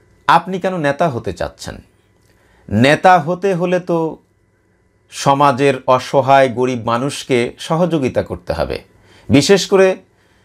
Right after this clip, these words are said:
একজন পলিটিক্যাল লিডার, তিনি জনগণের অসহায় দরিদ্র মানুষগুলিকে আর্থিকভাবে সহযোগিতা করবেন, এটাই কিন্তু বাংলাদেশের মানুষ আশা করে। এখন আপনি বারবারই বলছেন যে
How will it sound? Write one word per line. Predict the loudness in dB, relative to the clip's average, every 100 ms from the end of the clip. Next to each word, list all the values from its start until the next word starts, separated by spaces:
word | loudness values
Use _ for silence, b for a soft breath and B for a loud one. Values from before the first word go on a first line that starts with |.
| _ _ _
একজন | -2 0 -2 -2
পলিটিক্যাল | 0 0 0 -2 -2 -2 0
লিডার, | 0 0 -2 -8 _ _ _ _ _ _ _ _ _ _ _ 2
তিনি | 4 4 4 2
জনগণের | 2 4 2 0 0 2
অসহায় | 0 2 -4 2 2
দরিদ্র | 4 2 0 2 2
মানুষগুলিকে | 2 0 -2 0 2 2 2 0 0 _ b b b b 2
আর্থিকভাবে | 2 2 -4 -8 -4 -4 -6 -6
সহযোগিতা | -6 -4 -6 -6 -6 -6 -6
করবেন, | -4 -2 -4 -6 -6 -4
এটাই | 2 2 2
কিন্তু | 0 2 0 0 2 2
বাংলাদেশের | 2 0 -2 -4 -4 -4
মানুষ | -4 -4 -2
আশা | -2 -2 -4
করে। | -6 -6 -8 _ _ _ b b b b b b b
এখন | 2 4
আপনি | 2 2
বারবারই | 4 6 4 2 0
বলছেন | -2 -4 -6 -8 -8
যে | -4